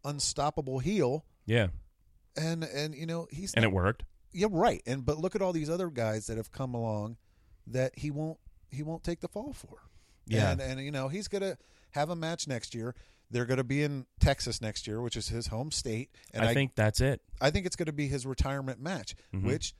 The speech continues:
Speaker 1: you know what? He'll win
Speaker 2: Yeah.
Speaker 1: again. And who's he gonna face? Who, who are they gonna put? You know, they're gonna have to throw a
Speaker 2: Sting.
Speaker 1: lot. I would love for them to throw a lot of money at Shawn Michaels.
Speaker 2: What, to finally put him down?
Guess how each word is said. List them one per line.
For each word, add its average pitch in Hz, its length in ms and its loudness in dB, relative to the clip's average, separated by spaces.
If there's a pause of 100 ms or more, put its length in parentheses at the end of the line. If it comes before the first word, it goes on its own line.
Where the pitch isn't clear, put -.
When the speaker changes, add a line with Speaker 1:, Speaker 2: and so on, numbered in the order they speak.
(100)
Speaker 1:
you 95 140 -8
know 104 120 -4
what? 135 280 0 (180)
He'll 165 260 2
win 175 380 0 (220)
Speaker 2:
Yeah. 131 60 0
Speaker 1:
again. 135 480 4 (320)
And 147 120 -2
who's 180 180 2
he 175 60 0
gonna 147 180 0
face? 90 400 -8 (100)
Who, 160 220 0
who 156 120 -2
are 175 60 -2
they 160 100 -2
gonna 139 160 -2
put? 104 220 -6 (480)
You 123 100 -2
know, 120 220 -4 (300)
they're 127 120 2
gonna 147 120 2
have 139 100 -2
to 117 60 -8
throw 117 200 0
a 107 40 6
Speaker 2:
Sting. 117 240 8 (280)
Speaker 1:
lot. 131 80 6
I 185 40 6
would 170 180 4
love 123 300 2
for 127 120 -4
them 113 180 0
to 104 60 -4
throw 110 220 -4
a 104 40 -2
lot 101 220 -4
of 101 60 -6
money 101 240 -6
at 85 100 -12
Shawn 92 300 -10
Michaels. - 440 -16 (1500)
Speaker 2:
What, 107 220 2
to 98 60 2
finally 98 320 2
put 95 160 12
him 95 100 0
down? 98 260 2